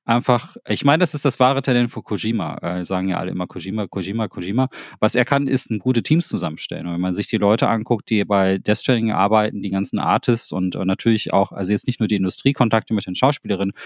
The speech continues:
sondern einfach generell gute Teams. Man sitzt da bei so einem Metal Gear-Titel, ähm, und ich mag die gar nicht, aber man sitzt da und denkt so, "Boah,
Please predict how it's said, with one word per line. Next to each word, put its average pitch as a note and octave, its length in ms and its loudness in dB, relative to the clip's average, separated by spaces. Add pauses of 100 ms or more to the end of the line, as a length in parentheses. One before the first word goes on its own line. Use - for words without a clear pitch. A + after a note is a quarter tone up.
(220)
sondern G#2+ 200 0
einfach F#3 360 0
generell E3+ 600 2 (340)
gute D#3 260 0
Teams. - 500 0
Man G#2+ 180 0
sitzt C3+ 260 -4
da F3+ 220 2 (340)
bei A2 120 4
so A#2 100 2
einem A2+ 80 4
Metal A2+ 240 2
Gear-Titel, E3+ 580 0 (380)
ähm, A#2 320 4
und A2 200 -4
ich - 120 -4
mag F#3 220 2
die A#2 100 -6
gar C#3 180 4
nicht, - 180 -2
aber G#2+ 180 0
man A2+ 140 4
sitzt E3 220 -2
da F3 80 2
und C3+ 140 0
denkt C#3+ 160 2
so, C3 100 -6
"Boah, G3 280 2